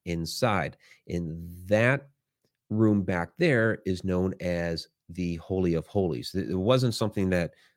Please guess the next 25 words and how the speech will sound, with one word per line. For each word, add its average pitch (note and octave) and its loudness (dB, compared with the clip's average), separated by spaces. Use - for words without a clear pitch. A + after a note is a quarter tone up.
um, D#2 -4
you G2 -4
know, - -8
a, A2+ 0
a - 2
lot A2 -2
of C#3 -2
these G#2+ -2
things G#2 -2
that F#2+ -4
we F#2 -4
see, F2+ -6
like F#2 -2
in F2+ 0
the F2 -2
book E2+ -4
of D#2+ -4
Exodus D2+ -6
with F2 -4
Moses, F2 -2
uh, D#2 -8
a G2+ 2
lot G2+ 2
of A2+ -2
the F#2+ 0